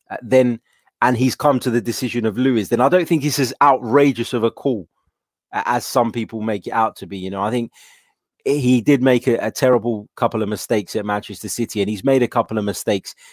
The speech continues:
in other games as well. I think it's probably four or five games this season where he's really, really cost us. But still, over the course of the season, and, and especially since Mikel Arteta's taken over, I think overall he's probably been one of the best centre halves. Would you agree with that?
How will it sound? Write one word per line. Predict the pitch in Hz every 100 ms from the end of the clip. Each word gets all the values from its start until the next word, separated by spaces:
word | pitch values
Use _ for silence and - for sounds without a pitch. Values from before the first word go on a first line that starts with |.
| _
in | 107 107
other | 107 104
games | 110 98 92
as | 92
well. | 107
I |
think | 104 123
it's |
probably | - 139 123
four | - - - 139 131
or | 120
five | - 123 104
games | 123 113 104
this | 95
season | - 98 95
where | 92
he's | 92 90
really, | 98 110 98
really | 95 101 92
cost | - 104 - -
us. | 87 - _ _ _ _ _ _
But | 120
still, | - - 147 117 110
over | 123 113
the | 113
course | - 113 117
of |
the | 101
season, | - 127 110 98 95
and, | 95 -
and | 104
especially | 104 - 143 139 120 113
since | 113 101 -
Mikel | 107 110
Arteta's | 104 95 131 117 92
taken | - 107 95 101
over, | 107 107 90
I | 82 _ _ _ -
think | 120 -
overall | 135 123 107 113 120
he's | 98 -
probably | 120 110 107
been | 107 98
one | 98
of | 95
the | 92
best | 107 92
centre | - 101
halves. | 92 85 80 -
Would | 80
you | 107
agree | 87 117
with | 117
that? | 117 127